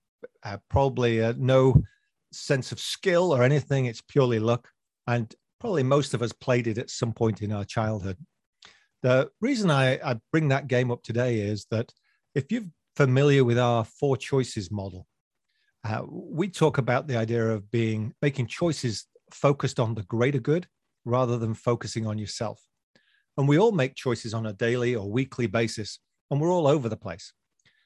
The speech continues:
But if you think about that game, Chutes and Ladders, a ladder is a choice that is more productive and transformative. It's greater good focused. It advances you on.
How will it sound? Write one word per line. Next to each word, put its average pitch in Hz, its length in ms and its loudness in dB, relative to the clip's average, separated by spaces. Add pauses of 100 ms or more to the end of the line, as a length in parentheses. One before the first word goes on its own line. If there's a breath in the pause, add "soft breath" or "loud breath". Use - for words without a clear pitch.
(180)
But 151 80 -6
if 151 140 -4
you 139 80 2
think 247 280 -6
about 151 340 0
that 135 200 -6
game, 123 260 0
Chutes 117 360 -10
and 110 80 -4
Ladders, 107 400 -6 (480)
a 131 80 0
ladder 151 520 2
is 117 160 -2
a 117 80 -2
choice - 540 -6 (100)
that 117 200 -6
is 113 180 -4
more 113 220 0
productive 123 600 -2
and 123 140 -2
transformative. 110 680 -2
It's - 160 -20
greater 131 380 2
good 117 220 0
focused. - 480 -6
It 135 120 -10
advances 117 760 -2
you 120 220 2
on. 98 240 -4